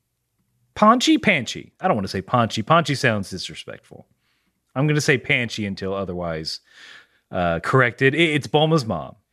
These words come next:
And she is, she's watering the garden, spinning around, like in The Sound of Music. Uh,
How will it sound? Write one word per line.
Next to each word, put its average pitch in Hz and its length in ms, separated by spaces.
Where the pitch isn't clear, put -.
And 135 140
she 175 240
is, 160 220
she's 120 220
watering 123 440
the 117 80
garden, 95 460
spinning 123 420
around, 110 760
like 107 140
in 104 80
The 107 60
Sound 117 320
of 101 100
Music. 92 500
Uh, 87 360